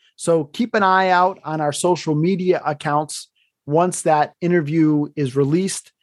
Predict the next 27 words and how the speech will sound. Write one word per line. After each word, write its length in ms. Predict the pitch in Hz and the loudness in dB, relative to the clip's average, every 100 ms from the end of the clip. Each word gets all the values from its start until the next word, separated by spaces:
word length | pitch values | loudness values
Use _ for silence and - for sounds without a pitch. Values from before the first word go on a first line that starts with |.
| _ _ _ | _ _ _
I 280 | - 135 147 | -8 -4 0
will 480 | 151 151 143 139 - | 2 2 2 0 -2
let 220 | 147 147 | -2 -2
you 160 | 156 143 | 0 0
know. 420 | 147 160 240 262 _ _ _ _ _ 131 | 2 2 0 -4 _ _ _ _ _ -4
But 580 | 143 160 151 - - - _ _ _ _ | 0 2 0 -6 -20 -20 _ _ _ _
I 80 | 202 | 2
was 160 | 233 196 | 2 2
very 180 | 262 | 0
honored 360 | 151 180 214 214 | 0 0 0 0
to 80 | 202 | 0
be 100 | 185 | -2
a 60 | |
part 280 | - - 190 | 0 0 0
of 120 | 190 | 0
that. 320 | 175 170 175 - - | 0 0 -2 -6 -10
And 180 | 165 | -4
as 140 | 170 151 | -4 -4
part 260 | - 294 | 0 0
of 120 | 311 196 | 2 2
that, 280 | 202 - | 0 -2
they 220 | 139 156 113 | -6 -6 -4
asked 380 | 143 156 - | -6 -6 -6
me 160 | 160 160 | -6 -6
to 80 | 151 | -6
put 240 | - 180 | -8 -10
together 500 | 165 165 165 165 165 | -4 -2 -2 -2 -8